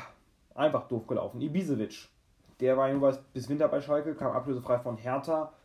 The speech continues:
Der war so, der geholt wurde für, für Ergänzungsspieler. Der kam ja quasi für nix. Der hat kein Gehalt genommen, hunderttausend Euro im Jahr. Das heißt, der ist, der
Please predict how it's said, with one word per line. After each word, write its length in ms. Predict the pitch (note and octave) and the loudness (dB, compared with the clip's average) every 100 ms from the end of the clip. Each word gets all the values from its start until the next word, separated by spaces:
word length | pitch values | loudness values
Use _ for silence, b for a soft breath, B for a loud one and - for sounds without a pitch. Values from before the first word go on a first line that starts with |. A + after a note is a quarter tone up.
| b b b | b b b
Der 140 | B2+ B2+ | 0 4
war 160 | B2+ | 4
so, 380 | C3 C3 B2+ - - | 4 4 2 0 -2
der 160 | B2+ | 0
geholt 320 | A#2 C3+ C#3 | 2 2 2
wurde 200 | C3 B2+ | 0 0
für, 280 | B2+ B2 - | 0 -2 -2
für 180 | - C3 | -2 -2
Ergänzungsspieler. 840 | B2 B2+ C#3+ D#3 C#3 - D3 D3 D3+ | 0 -2 -4 -6 -6 -4 2 4 4
Der 220 | B2 A#2+ | 2 -2
kam 240 | - C#3 | -2 -4
ja 80 | C3+ | -4
quasi 300 | B2+ B2 A#2+ | 0 -2 -2
für 160 | A#2 B2 | -4 -2
nix. 380 | B2+ A#2+ - _ _ | -2 -2 -12 _ _
Der 100 | A#2 | -2
hat 160 | A#2 - | -2 -2
kein 180 | B2+ B2+ | -4 0
Gehalt 280 | A#2 D3 D#3 | 2 2 0
genommen, 400 | D3 D3+ E3+ E3 | 2 2 0 -2
hunderttausend 500 | C#3 C3 C3 B2 A#2 | 0 0 0 -2 -2
Euro 280 | C3+ D3 C#3+ | -4 -4 -4
im 100 | C#3+ | -2
Jahr. 300 | C#3 D#3+ D#3+ b b b | -2 -2 -6 b b b
Das 260 | - A2 A2 | -8 -6 -4
heißt, 240 | A#2 A#2 | -4 -2
der 100 | B2 | -4
ist, 200 | A#2+ - | -4 -4
der 140 | A#2+ | -2